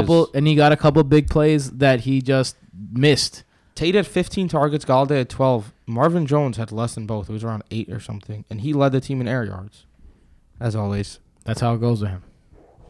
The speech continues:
Speaker 1: I, I, I would still like, I would play Marvin Jones in this game.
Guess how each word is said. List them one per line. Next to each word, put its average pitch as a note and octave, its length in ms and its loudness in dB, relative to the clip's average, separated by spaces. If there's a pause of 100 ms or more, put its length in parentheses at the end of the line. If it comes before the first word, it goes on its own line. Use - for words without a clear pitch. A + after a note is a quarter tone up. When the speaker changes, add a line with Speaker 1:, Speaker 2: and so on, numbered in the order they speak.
(920)
Speaker 1:
I, A#2+ 220 2
I, D3+ 180 4 (240)
I C3+ 140 2
would A3 180 4
still G3+ 180 4
like, F3+ 300 2
I C#3 120 2
would A3 140 6
play G#3 180 2
Marvin F#3 320 4
Jones F3 220 4
in E3 60 -2
this E3+ 160 0
game. F3+ 240 0